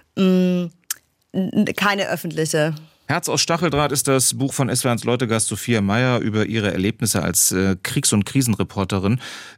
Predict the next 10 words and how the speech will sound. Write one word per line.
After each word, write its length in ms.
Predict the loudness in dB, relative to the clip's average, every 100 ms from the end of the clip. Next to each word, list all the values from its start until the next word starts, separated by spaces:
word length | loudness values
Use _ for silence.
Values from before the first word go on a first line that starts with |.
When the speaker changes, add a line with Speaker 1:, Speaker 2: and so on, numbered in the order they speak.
| 0
Speaker 2:
Ähm, 400 | 4 4 4 2
welche 760 | -6 -12 -8 -6 0 2 2 0
Bilder 440 | 2 2 4 4
hast 240 | 2 0 0
du 180 | 0 0 0
immer 420 | 2 4 0 2
und 240 | 0 0 -2
immer 260 | 2 4 2
im 160 | -2
Kopf, 420 | -2 -4 -4 -6